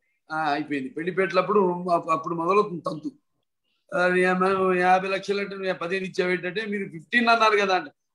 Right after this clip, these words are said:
"కాదు నేను ఫిఫ్టీ అన్నానని." అలాగే ఇదివరకు ఏమనాలని, నా సిక్స్టీ కాబట్టి sweet sixteen అన్నాను. ఇప్పుడు ఏకంగా అరవై ఒకటి కాబట్టి అది అక్కర్లా.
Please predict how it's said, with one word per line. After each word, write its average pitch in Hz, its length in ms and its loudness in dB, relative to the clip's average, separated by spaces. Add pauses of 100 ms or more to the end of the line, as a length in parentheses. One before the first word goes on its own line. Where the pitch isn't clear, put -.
"కాదు 208 200 4
నేను 247 120 -4
ఫిఫ్టీ 208 300 -4
అన్నానని." 185 480 -6 (580)
అలాగే 220 320 0
ఇదివరకు 240 460 -2
ఏమనాలని, 233 640 0
నా 254 160 -4
సిక్స్టీ 202 360 -12
కాబట్టి 220 280 -4
sweet 208 260 -8
sixteen 202 340 0
అన్నాను. 170 420 2 (420)
ఇప్పుడు 208 180 2
ఏకంగా 240 480 4
అరవై 240 240 4
ఒకటి 247 180 -2
కాబట్టి 247 500 -6
అది 220 220 -4
అక్కర్లా. 214 360 -4